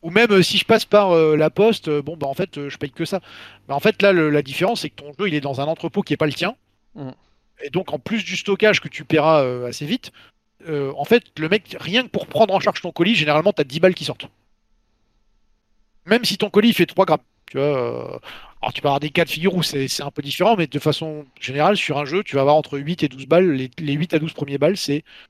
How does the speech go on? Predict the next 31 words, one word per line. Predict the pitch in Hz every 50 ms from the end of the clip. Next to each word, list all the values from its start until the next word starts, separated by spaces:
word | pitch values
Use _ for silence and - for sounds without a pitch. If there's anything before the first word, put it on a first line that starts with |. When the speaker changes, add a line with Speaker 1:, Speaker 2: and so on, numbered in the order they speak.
| _ _
Speaker 1:
juste | _ - - 180 - -
pour | - 160 151
la | 147 -
prise | - 165 151
en | 160 151
charge | - 170 147 143
de | 143
ta | - 165 -
commande, | - 139 156 185 190 -
que | 175
le | 147
mec, | 165 170 -
il | -
regarde | 120 131 147 165 156
ce | - -
qu'il | - 131 139
y |
a, | 143 156 185 - _ - - - _ _ _ -
il | 139 139
met | 151 156
dans | 147 143 139
le | 131
truc, | - - 147 165 - - -
il | 151 143 135
ferme, | - - 151 160 170 151
il | 139 131
met | 147 - -
en | 131
vignette. | 117 - - - - - _ - - - - _ _ _ _ _ _ -
Et | 233 220 190
après, | 160 - - - 190 220 254